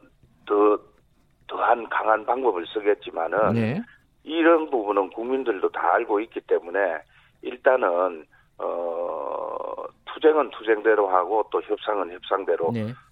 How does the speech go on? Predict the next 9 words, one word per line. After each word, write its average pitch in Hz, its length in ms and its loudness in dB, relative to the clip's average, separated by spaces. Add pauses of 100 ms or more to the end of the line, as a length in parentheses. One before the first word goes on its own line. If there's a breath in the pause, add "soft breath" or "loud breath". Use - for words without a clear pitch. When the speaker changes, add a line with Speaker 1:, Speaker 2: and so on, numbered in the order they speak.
(140)
Speaker 1:
또 82 220 0
해야 104 260 2
되지 85 260 -4
않느냐, 82 360 -4
그런 120 240 -6
생각을 110 340 -10 (100)
Speaker 2:
네. 104 40 -12
Speaker 1:
합니다. - 360 -14 (500 loud breath)
Speaker 2:
지금부터 214 1200 0